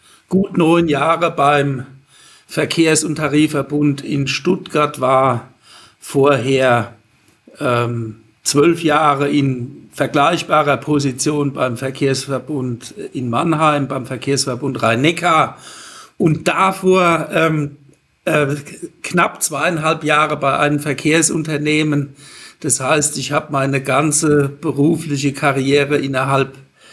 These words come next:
des Ö P N V gemacht. Ähm, ich bin hier Abteilungsleiter Tarif. Die Abteilung hat, ähm, siebzehn Mitarbeiter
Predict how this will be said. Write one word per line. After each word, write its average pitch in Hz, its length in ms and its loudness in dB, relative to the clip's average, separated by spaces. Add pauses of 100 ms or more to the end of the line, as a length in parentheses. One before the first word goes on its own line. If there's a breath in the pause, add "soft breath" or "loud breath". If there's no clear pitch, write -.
(360 loud breath)
des 123 220 0
Ö 147 120 4
P 147 160 -2
N 139 100 0
V 139 320 2
gemacht. 139 840 -2 (640 loud breath)
Ähm, 151 540 2 (640 soft breath)
ich 143 180 0
bin 180 160 0
hier 165 320 2
Abteilungsleiter 160 920 2
Tarif. 156 560 0
Die - 120 -4
Abteilung 156 680 0
hat, 147 380 -2 (100)
ähm, 147 460 -2 (180)
siebzehn 156 680 -2
Mitarbeiter 151 1000 0